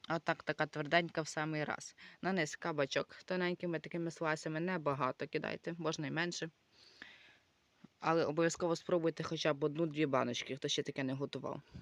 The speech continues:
на пробу. Е, одна третя алечі і по стандарту двісті грамовий,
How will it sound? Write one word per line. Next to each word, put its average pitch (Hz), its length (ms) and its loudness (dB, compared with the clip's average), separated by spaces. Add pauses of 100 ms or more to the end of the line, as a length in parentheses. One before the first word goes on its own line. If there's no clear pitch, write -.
(180)
на 151 180 0
пробу. 127 400 -2 (560)
Е, 151 460 0 (300)
одна 175 320 0
третя 160 380 2
алечі 165 600 2 (640)
і 220 220 0
по 202 140 -2
стандарту 180 800 0 (120)
двісті 165 380 0
грамовий, 156 560 2